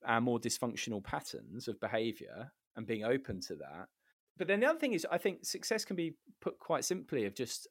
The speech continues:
um, kindness and empathy. You know, if you're kind and empathetic and, and not a pushover, I don't mean,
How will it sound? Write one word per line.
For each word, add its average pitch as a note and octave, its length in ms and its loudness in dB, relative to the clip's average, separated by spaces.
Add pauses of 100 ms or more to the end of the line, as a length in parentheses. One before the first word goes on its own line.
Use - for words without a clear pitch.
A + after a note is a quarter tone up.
(120)
um, G#2 420 0
kindness C#3 540 2
and A2 140 -2
empathy. - 540 -8 (680)
You C3 120 2
know, B2 140 0
if D#3+ 180 0
you're A3 320 4 (120)
kind C3+ 760 2 (340)
and A#2 200 -2
empathetic C3 760 -4 (1080)
and, A#2+ 220 2
and C3 160 2
not D#3+ 160 4
a B2+ 40 4
pushover, E2+ 500 -2
I G#2 100 0
don't A#2+ 140 -2
mean, G2+ 300 -4